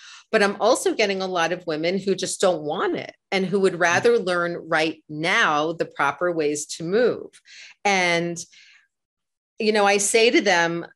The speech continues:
Speaker 1: you know, Right now, if your bone density is fine, you can feel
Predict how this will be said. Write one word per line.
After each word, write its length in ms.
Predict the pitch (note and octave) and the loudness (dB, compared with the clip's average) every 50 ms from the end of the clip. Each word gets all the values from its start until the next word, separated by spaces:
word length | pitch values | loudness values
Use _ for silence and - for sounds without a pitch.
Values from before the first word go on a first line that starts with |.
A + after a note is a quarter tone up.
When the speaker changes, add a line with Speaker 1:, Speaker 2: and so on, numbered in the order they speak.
| _ - | _ -8
Speaker 1:
you 120 | G3 F#3 F#3 | -4 -2 0
know, 200 | F#3 F3+ F3 F3 | 2 2 2 0
Right 380 | E3 E3+ F3+ F#3+ G#3 A#3+ B3+ | 0 0 2 2 2 2 0
now, 320 | B3 A3+ A3 A#3 B3+ A3+ F#3 | 0 0 0 2 2 2 0
if 180 | F3 E3+ - - | 0 -2 -2 -2
your 120 | E3+ F3 E3+ | -2 -2 0
bone 240 | F#3+ G#3+ A3 A3 | 2 0 0 2
density 460 | G#3 G#3+ G#3 G3+ G3 - - F#3+ G3+ G3 | 0 -2 -2 -2 -4 -8 -8 -6 -6 -6
is 160 | G3 - - | -4 -6 -8
fine, 760 | - - E3+ E3+ F3+ G3+ G3+ E3 B2+ A2+ G#2+ - - C#3+ - _ _ _ _ _ _ - | -6 -4 -2 -2 -2 -2 -2 -4 -4 -6 -8 -12 -14 -18 -20 _ _ _ _ _ _ -12
you 180 | E3 F3 F#3+ | -6 -6 -6
can 280 | F#3+ - - A3+ A3 G#3+ | -4 -2 0 0 0 0
feel 760 | G#3 - - G3+ G3 F#3 F3+ F3 E3+ E3+ E3+ F3+ F3 - | -2 -6 -8 -4 0 0 2 2 2 2 0 0 -4 -8